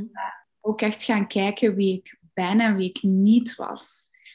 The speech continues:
Welke patronen dat ik heb opgenomen van, van mijn ouders, ehm, leerkrachten. Ja, heel veel dingen die ik, eh, door die jaren heen beseft heb die,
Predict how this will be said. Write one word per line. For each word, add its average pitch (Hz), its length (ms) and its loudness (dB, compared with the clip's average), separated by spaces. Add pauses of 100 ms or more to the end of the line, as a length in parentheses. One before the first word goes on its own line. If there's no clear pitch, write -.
(180)
Welke 208 340 -2
patronen 196 640 2
dat 208 100 0
ik 190 180 -4
heb 190 260 -6
opgenomen 220 760 2
van, 185 460 -6 (300)
van 190 220 -2
mijn 190 340 0
ouders, 214 800 -2
ehm, 185 520 -6 (800)
leerkrachten. 208 1400 0 (1120)
Ja, 185 680 -6
heel 214 420 2
veel 202 220 0
dingen 196 300 0
die 190 240 -4
ik, - 180 -20 (140)
eh, - 180 -8 (520)
door 196 420 -2
die 185 140 -2
jaren 196 400 0
heen 190 340 2
beseft 196 420 -6
heb 196 140 -2
die, 175 240 -8